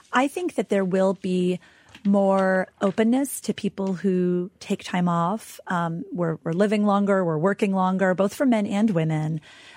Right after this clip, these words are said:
Um, so I think that in the future, there will be more openness around project-based assignments. It still, however, can be a challenge, and this does,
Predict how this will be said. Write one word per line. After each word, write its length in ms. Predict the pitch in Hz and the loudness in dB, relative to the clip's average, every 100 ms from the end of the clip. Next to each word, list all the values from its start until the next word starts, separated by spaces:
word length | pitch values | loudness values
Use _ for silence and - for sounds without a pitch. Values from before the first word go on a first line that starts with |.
| - | -2
Um, 260 | 185 170 | 0 0
so 260 | 160 180 175 | -2 -2 0
I 80 | 170 | -2
think 300 | - 185 - | -4 -6 -4
that 260 | - - | -8 -6
in 60 | - | -4
the 80 | 185 | -2
future, 320 | 220 208 190 | -2 0 0
there 120 | 175 | 0
will 100 | 170 | -2
be 200 | 156 180 | -2 -2
more 320 | 175 170 165 165 | -2 -2 -4 -6
openness 400 | 170 175 165 - | -6 -6 -6 -8
around 180 | 165 151 | -10 -8
project-based 640 | 175 170 165 - 170 - | -8 -6 -6 -4 -4 -4
assignments. 460 | - 165 165 170 - - - - - _ _ _ | -6 -4 -4 -6 -10 -20 -20 -20 -20 _ _ _
It 160 | 285 | -2
still, 380 | - - 262 262 | -2 0 2 2
however, 440 | 208 196 165 180 285 | 2 2 2 0 -4
can 200 | - 214 | -2 0
be 120 | 214 | 2
a 40 | 226 | 0
challenge, 540 | - 170 160 165 175 | 2 0 0 -2 0
and 100 | 214 | 0
this 160 | 214 - | 0 2
does, 340 | 190 165 - | 0 0 -4